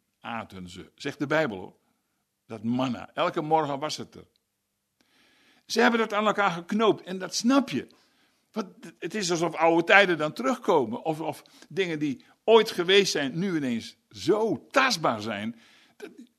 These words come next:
dat, dat wilden ze wel. Ja, maar dit willen we wel. En dat komt door die ene man die dit wonder heeft gedaan. En dan zegt hij, Jezus, "Maar werk nu niet om het voedsel dat vergaat, maar om het voedsel dat blijft." U gaat dus deze gebeurtenis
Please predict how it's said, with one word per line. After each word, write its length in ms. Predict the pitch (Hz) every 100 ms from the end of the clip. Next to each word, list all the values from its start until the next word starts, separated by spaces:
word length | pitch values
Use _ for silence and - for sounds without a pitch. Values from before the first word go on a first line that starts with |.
| -
dat, 240 | 156 208 208
dat 180 | 233 196
wilden 300 | 262 302 269
ze 100 | 269
wel. 340 | 175 110 -
Ja, 180 | - - -
maar 200 | 117 139
dit 220 | 285 208
willen 300 | 240 302 311
we 120 | 302
wel. 300 | 233 127 98 - _ _ _
En 120 | 175
dat 140 | 175 -
komt 220 | 240 180
door 100 | 135
die 120 | 143
ene 240 | 180 175
man 480 | 156 226 160 117 - _ _ _ _ _ _ _ _ _ _
die 200 | 120 117
dit 180 | 107 104
wonder 460 | 110 131 120 117 117
heeft 300 | 90 107 -
gedaan. 520 | - 113 113 85 80 _ _ _ _ _ _ _ _ _ _ _ _ _ _ _ _ -
En 100 | 127
dan 80 |
zegt 160 | 147 165
hij, 100 | 156
Jezus, 320 | 147 151 131
"Maar 200 | 131 139
werk 180 | 160 143
nu 120 | 131
niet 220 | 165 185
om 180 | 156 139
het 120 | 127
voedsel 320 | - 170 - 139
dat 180 | 127
vergaat, 440 | - 127 123 123 120
maar 180 | 117 113
om 220 | 120 117
het 100 | 123
voedsel 300 | 117 113 123
dat 180 | 120 110
blijft." 260 | 90 87
U 180 | 120 127
gaat 280 | - 123 110
dus 180 | 101 95
deze 300 | 127 113 98
gebeurtenis 880 | 95 104 220 202 104 92 139 -